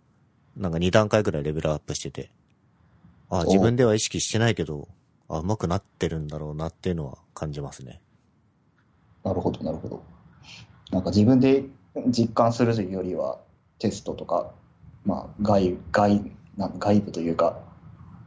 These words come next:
Speaker 2: まあ、そういうテストとかを通じて分かるっ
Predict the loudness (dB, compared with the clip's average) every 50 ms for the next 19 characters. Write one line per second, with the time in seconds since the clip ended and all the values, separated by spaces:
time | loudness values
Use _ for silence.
0 | -20 -20 -20 -20 -20 -20 -20 -20 -20 -12 -2 2 4 4 4 4 2 2 2 4
1 | 2 2 2 -2 -4 -4 -6 -6 -6 -2 -2 -2 0 0 0 4 4 2 2 2
2 | -6 -18 -20 -20 -20 -20 -20 -20 -20 -20 -20 -20 -10 -2 -2 0 2 2 0 0